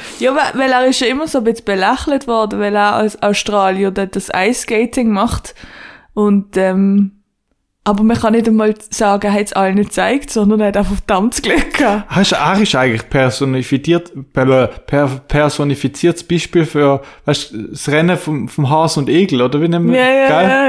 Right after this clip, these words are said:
Speaker 1: ja. <laughs>
Speaker 2: Warum ist es gar nicht der Schnelle oder der Schnellste?
Speaker 1: <laughs> Sondern der, wo der Letzte ist und die anderen mulzen einfach. <laughs>
Speaker 2: Ja,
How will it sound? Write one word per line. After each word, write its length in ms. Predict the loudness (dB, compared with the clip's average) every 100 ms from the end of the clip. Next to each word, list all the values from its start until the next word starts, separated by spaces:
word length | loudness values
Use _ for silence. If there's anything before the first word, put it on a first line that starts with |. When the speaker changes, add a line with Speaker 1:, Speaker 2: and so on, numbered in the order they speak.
| 2
Speaker 1:
ja. 60 | -2 -4
<laughs> 80 | -2 -2 0 0 2 2
Speaker 2:
Warum 220 | 2 4 2
ist 100 | 0
es 60 |
gar 200 | 0 2
nicht 140 | 2 0
der 80 | -2
Schnelle 360 | 0 2 2
oder 80 | 2
der 60 | 2
Schnellste? 640 | 2 2 2 -2 -6 -6 -4
Speaker 1:
<laughs> 140 | -2 0
Sondern 520 | 0 0 0 0 0
der, 200 | 0 0
wo 80 | 0
der 200 | 0 2
Letzte 460 | 0 0 -2 -2 -2
ist 500 | -2 -2 -2 -6 -6 -10 -8 -4
und 220 | -2 0
die 80 | 0
anderen 440 | 2 2 2 2
mulzen 480 | 2 2 2 0 -2
einfach. 1000 | 0 -2 -2 0 2 2 0 -2 -8 -12
<laughs> 480 | -16 -16 -14 -16 -6
Speaker 2:
Ja, 220 | 0 2